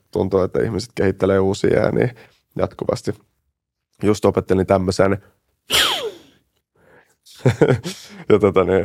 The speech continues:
a, se oli aivan, se oli pari kuukautta, mä vaan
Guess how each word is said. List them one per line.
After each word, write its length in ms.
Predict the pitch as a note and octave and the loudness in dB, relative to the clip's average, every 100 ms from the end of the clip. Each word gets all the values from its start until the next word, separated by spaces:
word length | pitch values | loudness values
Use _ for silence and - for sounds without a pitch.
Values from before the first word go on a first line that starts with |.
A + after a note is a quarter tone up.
| - - | -2 0
a, 220 | G2+ G2+ | 0 0
se 160 | - | -2
oli 120 | F#2+ G2 | 2 4
aivan, 300 | G2+ G2+ F#2+ _ _ _ _ | 4 2 -2 _ _ _ _
se 120 | - A2+ | -2 2
oli 260 | G#2+ - _ - | 2 0 _ 2
pari 220 | B2 A2 | 2 4
kuukautta, 540 | A2 G2 F2+ G2+ - | 2 2 -2 -2 -2
mä 120 | G2 | 0
vaan 160 | F#2+ | 2